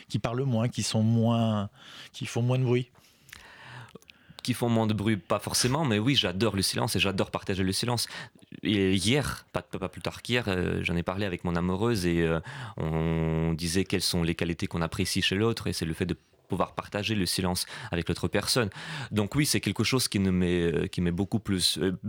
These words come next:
Speaker 2: qui m'est beaucoup moins gênant aujourd'hui. Et, euh, et après,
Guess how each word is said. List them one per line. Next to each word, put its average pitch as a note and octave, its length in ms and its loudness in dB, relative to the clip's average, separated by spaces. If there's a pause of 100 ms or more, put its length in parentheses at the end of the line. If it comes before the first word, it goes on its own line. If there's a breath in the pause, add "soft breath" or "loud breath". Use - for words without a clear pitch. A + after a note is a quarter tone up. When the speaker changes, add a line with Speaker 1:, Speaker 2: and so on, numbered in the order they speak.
(120)
Speaker 2:
qui - 80 2
m'est G2 120 4
beaucoup G#2+ 260 -2
moins F#2 200 2
gênant G2 380 2 (540 loud breath)
aujourd'hui. E2+ 500 0 (380 loud breath)
Et, D#2 360 -2
euh, D2+ 140 -2 (380 loud breath)
et E2+ 120 0
après, C3+ 300 -2